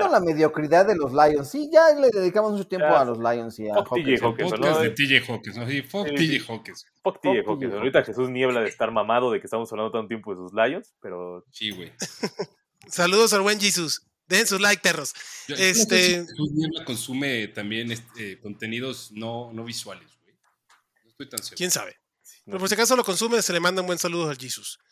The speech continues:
Speaker 1: Es más,
Speaker 4: Del
Speaker 1: si
Speaker 4: otro
Speaker 1: lo
Speaker 4: lado, güey.
Speaker 1: consumes, que mande saludos.
Speaker 3: <laughs>
Speaker 1: Así, para sacar la prueba,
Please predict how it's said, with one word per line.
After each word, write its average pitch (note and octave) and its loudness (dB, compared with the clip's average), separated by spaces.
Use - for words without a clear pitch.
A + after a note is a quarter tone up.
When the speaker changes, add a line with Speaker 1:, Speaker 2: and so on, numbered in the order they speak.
Speaker 1:
Es D3 -6
más, D#3 -2
Speaker 4:
Del - 2
Speaker 1:
si A3+ 4
Speaker 4:
otro - 4
Speaker 1:
lo A#3+ 4
Speaker 4:
lado, F3+ 6
güey. G#3+ 6
Speaker 1:
consumes, A#3 0
que A#2 0
mande C3 2
saludos. F#2+ -8
Speaker 3:
<laughs> - -20
Speaker 1:
Así, A2 -4
para C3 4
sacar D3 4
la D#3 10
prueba, E3 8